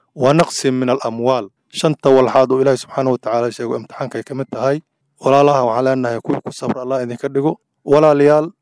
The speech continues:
annaga oo wakiil ka ah beelweyntii reer Gaal Jecel oo walaalihiin ahaa, hadday yihiin kuwa degmadan joogo iyo kuwa degmooyinka kala jirabo,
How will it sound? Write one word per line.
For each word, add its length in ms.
annaga 280
oo 160
wakiil 240
ka 200
ah 40
beelweyntii 600
reer 260
Gaal 180
Jecel 240
oo 80
walaalihiin 500
ahaa, 280
hadday 360
yihiin 200
kuwa 200
degmadan 440
joogo 280
iyo 80
kuwa 340
degmooyinka 460
kala 200
jirabo, 400